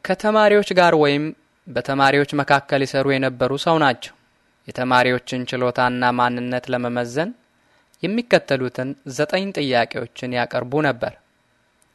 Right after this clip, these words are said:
አንደኛ፣ ትናንሽና ጥቃቅን የሚመስሉ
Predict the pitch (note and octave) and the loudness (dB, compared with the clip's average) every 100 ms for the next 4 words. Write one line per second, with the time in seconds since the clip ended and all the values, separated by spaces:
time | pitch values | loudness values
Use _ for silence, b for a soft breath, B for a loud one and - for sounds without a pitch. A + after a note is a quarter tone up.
0 | b b b b - C#3+ C#3 B2 A#2 A#2+ | b b b b 2 4 4 0 -4 -4
1 | B2+ F#3+ _ _ _ _ _ _ _ _ | -8 -10 _ _ _ _ _ _ _ _
2 | - F#3 G#3+ C4 C4+ B3+ E3 C3 B2 C3 | -8 0 2 2 0 0 -2 -2 -2 -2
3 | - - F#3 F#3+ G3+ F3+ D#3+ - | -2 4 4 4 -2 -2 -4 -2